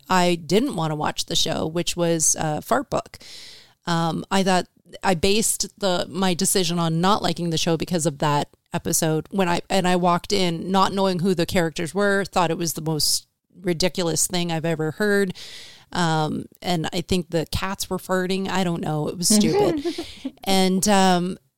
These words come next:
Speaker 1: and then when I had started watching it, and it's not that many episodes in before that
Speaker 2: It's, like,
Speaker 1: episode happens.
Speaker 2: three, I
Speaker 1: Three.
Speaker 2: think. Yeah.
Speaker 1: But I was already, I already, you know, didn't understand who the skids were.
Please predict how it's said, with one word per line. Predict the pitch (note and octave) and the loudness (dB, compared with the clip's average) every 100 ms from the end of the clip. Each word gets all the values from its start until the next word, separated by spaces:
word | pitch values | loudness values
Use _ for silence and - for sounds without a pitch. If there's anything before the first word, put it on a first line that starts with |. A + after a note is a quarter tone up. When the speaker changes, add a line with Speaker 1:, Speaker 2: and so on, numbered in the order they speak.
| - | -2
Speaker 1:
and | G#3 G3+ G3+ | 0 2 4
then | G3+ G3+ G3 E3+ | 4 2 0 -4
when | F3+ F#3 G3+ G3 G3 - | -6 0 2 2 0 2
I | G3 F#3 | 4 4
had | F#3 F3+ F3 | 4 2 -2
started | - F#3 F3 E3+ | 0 0 0 2
watching | G3 B3 A3+ F3+ | 2 4 2 0
it, | E3 - | 0 2
and | A#3+ | 2
it's | B3 B3 | 2 2
not | C#4+ F4 | 2 4
that | A#3+ G#3+ | 2 4
many | A3 G#3 G3 - | 2 4 2 0
episodes | G3 F#3+ - F#3 E3 - | 0 0 2 2 0 -2
in | G#3+ G#3+ E3+ D#3+ | 0 2 2 0
before | E3+ - F#3+ F3+ | 0 2 4 4
that | D3 F3 E3 | 4 2 2
Speaker 2:
It's, | - | 2
like, | E3 | 0
Speaker 1:
episode | E3 E3 E3 C#3+ | 0 0 0 0
happens. | E3+ D#3+ - | -2 -2 -2
Speaker 2:
three, | E3+ F#3 E3 B2+ - | 0 2 0 -2 -4
I | |
Speaker 1:
Three. | C#3 G3+ | 0 0
Speaker 2:
think. | G#3+ - - _ _ _ _ - | -2 -6 -18 _ _ _ _ -4
Yeah. | D#3+ D3+ - | -2 -2 2
Speaker 1:
But | G3+ G3+ | 2 4
I | G#3 | 6
was | A3 G#3 - | 6 4 4
already, | A3 A#3 A3 G#3 F#3+ - | 4 4 2 0 -4 -2
I | G3 G#3 | 2 4
already, | A3+ A3 G#3 - - D3+ _ - - - - - | 4 4 0 -4 -16 -20 _ -20 -20 -20 -16 -4
you | F#3+ | 0
know, | F3 E3+ - - - F#3 | 0 -2 -8 -18 -20 -4
didn't | G#3 A3+ | 0 0
understand | F#3+ F3+ F3+ - F3 E3+ | 0 0 0 0 0 0
who | - F3 | -2 -2
the | - | 0
skids | - - C#3+ - | 0 -2 -4 -4
were. | E3 D#3 | -2 -2